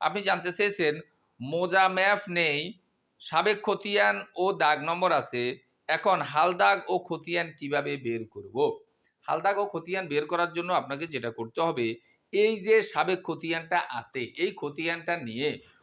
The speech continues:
উপজেলা পর্যায়ে সেটেলমেন্ট যে অফিস আছে, ওই অফিসে গিয়ে আপনি এই দাগ ধরে আপনাকে বলতে হবে যে এগুলির বর্তমানে,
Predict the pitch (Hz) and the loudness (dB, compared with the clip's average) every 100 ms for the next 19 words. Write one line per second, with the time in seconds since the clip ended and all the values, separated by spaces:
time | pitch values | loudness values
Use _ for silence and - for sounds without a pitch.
0 | _ 175 185 175 190 202 190 180 196 190 | _ -4 -2 2 2 2 0 2 2 2
1 | 185 156 180 185 180 151 151 151 202 170 | 0 0 0 0 -2 -2 -2 -2 -2 -4
2 | 127 - - - _ _ 175 202 - 160 | -2 -2 -2 -6 _ _ 0 0 0 -2
3 | 196 185 208 196 190 - 127 123 147 190 | -2 -2 2 2 0 -6 -14 -6 2 4
4 | 160 135 - _ - 151 160 175 - 170 | 4 0 -6 _ -2 -2 -4 -8 -2 -2
5 | 165 143 143 139 - 117 113 147 185 156 | 2 0 0 -2 -14 -10 -4 0 2 0
6 | - 151 175 143 131 156 170 147 117 143 | -2 -4 -2 -2 -2 0 2 0 -2 -2
7 | 190 - _ _ 165 165 202 208 160 156 | -2 -6 _ _ -6 -4 -6 -4 -4 -6
8 | - _ 123 135 - - 170 156 123 113 | -12 _ -2 2 2 2 0 0 0 -2